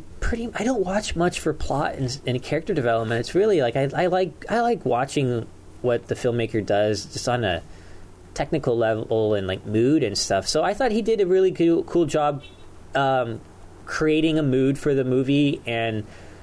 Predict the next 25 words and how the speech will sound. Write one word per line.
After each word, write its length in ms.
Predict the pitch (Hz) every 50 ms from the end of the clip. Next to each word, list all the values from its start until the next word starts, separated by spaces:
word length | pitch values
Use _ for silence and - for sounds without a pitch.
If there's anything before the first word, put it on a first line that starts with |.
| - -
the 80 | 131
score 480 | - - - - 139 135 139 143 143 143
was 180 | 147 143 135 -
cool, 640 | - - - 147 143 143 143 143 143 139 139 131 120
the 100 | - -
cinematography 480 | - - 156 151 147 147 139 147 131
was 140 | 139 131 127
cool, 380 | - - 143 143 143 143 139 135
and 120 | 127 113
the 180 | 110 - - 131
editing. 480 | 139 160 156 156 156 156 151 147 - - - - - - - -
That's 240 | 175 226 - 349 -
what 120 | 170 139
I 140 | 127 131 135
like 260 | 123 107 101 95 -
the 60 | - 90
movie, 360 | 95 95 95 95 92 90 - - - - - - -
um, 240 | - 113 104 95 95
for. 380 | - - - 90 87 92 92 - -
So, 140 | - 147 143
uh, 180 | 147 147 - - - - - - - - -
whereas, 320 | 139 139 139 135 131 120 139
you 80 | 127
know, 220 | 127 120 117 110 113 - - - - - - - -
uh, 320 | 110 113 117 113 98 85